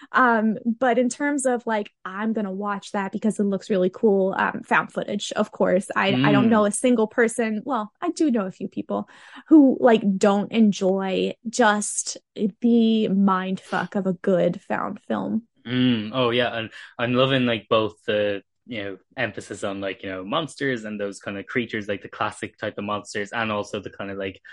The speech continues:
Speaker 2: resonant kind of good for her ones, because again, I think that comes back to, and it's something that I saw, like, you tweet, like, a few weeks ago maybe, and it was just something that I just loved, but it was, like, that statement of horror is inherently queer.
Speaker 1: Yeah.
Speaker 2: And I just think, like,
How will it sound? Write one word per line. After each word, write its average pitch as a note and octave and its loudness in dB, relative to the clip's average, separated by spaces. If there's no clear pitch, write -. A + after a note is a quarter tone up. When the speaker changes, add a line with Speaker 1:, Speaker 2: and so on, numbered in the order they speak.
Speaker 2:
resonant G2 -8
kind F#2+ -12
of F#2+ -14
good G2+ -6
for G#2+ -8
her A3 -2
ones, G3 -4
because C3+ -2
again, C3+ 0
I B2+ -2
think C#3 -4
that B2 -2
comes A2 -4
back A#2+ -2
to, A#2 0
and G#2+ -4
it's G#2 -8
something C3 -2
that A2+ 2
I A2 -2
saw, A2+ 0
like, G#2 -2
you G#2 -6
tweet, A#2+ -2
like, G#2+ -6
a G#3+ -8
few D#3 -2
weeks C#3+ -4
ago B2+ 0
maybe, A2+ -4
and G#2 -6
it G#2 -6
was G#2 -8
just G#2+ -8
something G#2 -8
that G2+ -4
I G2 -4
just G2 -10
loved, G#2+ -2
but G2+ -6
it G#2+ -8
was, G#2+ -6
like, G#2+ -2
that G#2+ -6
statement G#2+ -4
of G2+ -10
horror G#2 0
is G#2 -6
inherently G2 -8
queer. F#2+ -6
Speaker 1:
Yeah. G2+ -2
Speaker 2:
And G2 -10
I A2+ -2
just A2 -4
think, A#2 -4
like, A2+ -8